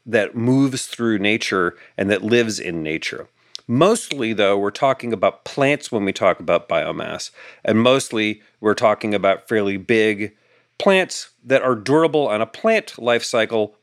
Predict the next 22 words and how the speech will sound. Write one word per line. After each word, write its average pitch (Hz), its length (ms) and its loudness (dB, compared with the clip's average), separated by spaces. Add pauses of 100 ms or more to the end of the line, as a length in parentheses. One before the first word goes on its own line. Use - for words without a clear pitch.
but 120 160 2
not 120 260 2
necessarily 110 800 0
durable 90 580 0
on 90 160 -4
a 90 60 -4
geological 82 640 -2
time 71 240 -12
cycle. - 440 -8 (320)
So 110 160 6
things 117 400 0
like, 98 320 0 (800)
uh, 80 220 2 (280)
oak 165 200 4
tree, 117 460 -2 (400)
uh, 98 360 4 (200)
or, 110 200 -2
or 113 200 4
things 117 380 0
like 104 260 2
chaparral 113 540 0
scrub, 101 560 0